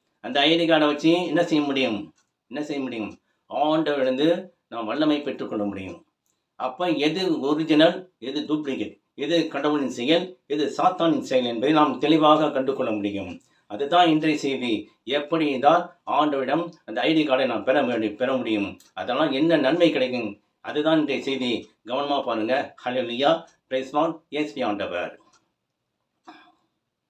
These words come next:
விடுதலை பயணம் ஏழாம் அதிகாரம் பத்து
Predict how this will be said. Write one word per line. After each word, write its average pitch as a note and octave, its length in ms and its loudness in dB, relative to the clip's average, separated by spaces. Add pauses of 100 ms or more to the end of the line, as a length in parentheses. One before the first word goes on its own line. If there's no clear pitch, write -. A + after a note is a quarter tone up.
(2250)
விடுதலை G3+ 480 0
பயணம் E3 340 4
ஏழாம் F3+ 280 6
அதிகாரம் D3 540 6
பத்து D#3+ 720 -2